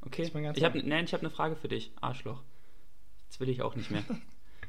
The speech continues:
Speaker 1: Ich, ich würd gern wissen, was, <laughs> was auf der, was, äh, auf der Top, was die Nummer eins auf deiner Bucketlist ist. Also was ist
Speaker 2: Bucketlist?
Speaker 1: Ja.
Speaker 2: Ähm, boah.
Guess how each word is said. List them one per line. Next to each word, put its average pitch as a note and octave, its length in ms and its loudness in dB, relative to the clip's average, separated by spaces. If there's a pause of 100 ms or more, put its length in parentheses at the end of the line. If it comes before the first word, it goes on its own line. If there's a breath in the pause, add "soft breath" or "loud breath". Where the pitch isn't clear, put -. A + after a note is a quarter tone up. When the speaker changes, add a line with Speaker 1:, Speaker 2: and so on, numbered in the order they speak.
Speaker 1:
Ich, - 160 0
ich A#2+ 120 2
würd C#3 180 4
gern C#3+ 160 8
wissen, C#3+ 280 4
was, C3 120 8
<laughs> - 1400 4
was A2+ 140 6
auf B2+ 160 8
der, B2+ 160 8
was, B2+ 280 2
äh, A#2+ 140 6
auf A2+ 140 2
der A#2+ 160 2
Top, - 200 -4
was A2+ 140 -2
die A#2 140 -2 (180)
Nummer A#2+ 320 6
eins C3 220 6
auf B2+ 80 2
deiner A2+ 180 4
Bucketlist A#2 640 -2
ist. - 240 -4 (1600 soft breath)
Also G2+ 220 0
was B2 180 2
ist C3 160 -4
Speaker 2:
Bucketlist? C3+ 540 -2
Speaker 1:
Ja. G#2 160 0 (1400 loud breath)
Speaker 2:
Ähm, B2 880 0 (880)
boah. C#3 460 -2